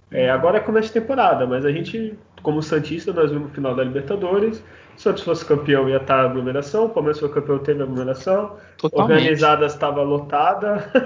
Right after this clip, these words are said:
Speaker 1: <laughs> Assim, por isso que não deveria ter tido futebol. Porque, assim, não, não adianta falar pro torcedor, é, isso a gente pode fazer a minha culpa, nossa meia culpa e tal. É falar, "Ah, não, não aglomera", exemplo.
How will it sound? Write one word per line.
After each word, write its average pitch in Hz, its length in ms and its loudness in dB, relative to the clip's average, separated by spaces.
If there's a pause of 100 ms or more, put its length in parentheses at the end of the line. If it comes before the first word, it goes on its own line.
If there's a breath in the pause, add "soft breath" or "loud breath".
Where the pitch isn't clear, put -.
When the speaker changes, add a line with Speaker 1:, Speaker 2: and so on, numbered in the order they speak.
Speaker 1:
<laughs> - 340 -16
Assim, 156 400 -6
por 190 200 -8
isso 226 140 -4
que 247 80 -8
não 220 140 -2
deveria 190 340 0
ter 190 140 -6
tido - 240 -12
futebol. 170 560 -2
Porque, - 160 -6
assim, 139 260 -4
não, 151 220 -4
não 208 100 -2
adianta 208 320 0
falar 151 260 0
pro - 120 -12
torcedor, 143 720 -2 (420 loud breath)
é, 113 240 0
isso 147 400 -2
a 175 40 -2
gente 175 180 -8
pode 143 180 0
fazer 143 160 0
a 131 40 0
minha 127 220 0
culpa, 127 260 -4
nossa 117 180 -6
meia 113 160 -4
culpa 131 300 -4
e - 20 -6
tal. - 280 -4 (280 loud breath)
É 123 120 0
falar, 196 260 4
"Ah, 254 40 2
não, 233 220 6
não 202 80 2
aglomera", 180 560 2
exemplo. 123 400 -8